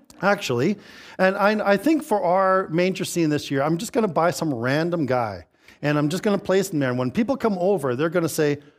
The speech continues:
"Who is that?" I'm gonna say, "That's Simeon." Uh, because he <laughs> is such an interesting character once you get into this. We don't know much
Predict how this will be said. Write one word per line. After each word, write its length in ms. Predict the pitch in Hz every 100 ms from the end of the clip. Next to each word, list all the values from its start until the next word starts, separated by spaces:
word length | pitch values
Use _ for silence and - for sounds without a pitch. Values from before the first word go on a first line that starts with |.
| _
"Who 160 | - 320
is 100 | 349
that?" 320 | 233 135 - -
I'm 100 | 156
gonna 120 | 151
say, 180 | 147 135
"That's 320 | - 165 151
Simeon." 500 | - 160 131 95 90 _ _ _ _ -
Uh, 120 | 151
because 440 | 139 - 214 208
he 160 | 196 -
<laughs> 40 | 262
is 100 | 165
such 640 | - - 240 220 - - - -
an 160 | 185 185
interesting 640 | 202 262 208 214 - 185
character 560 | - 220 220 - 131 147 - -
once 280 | 147 196 -
you 80 | 202
get 220 | 156 147
into 380 | 143 170 165 110
this. 280 | 90 - -
We 120 | 214
don't 320 | 247 339 -
know 180 | 180 180
much 600 | 147 165 - - - -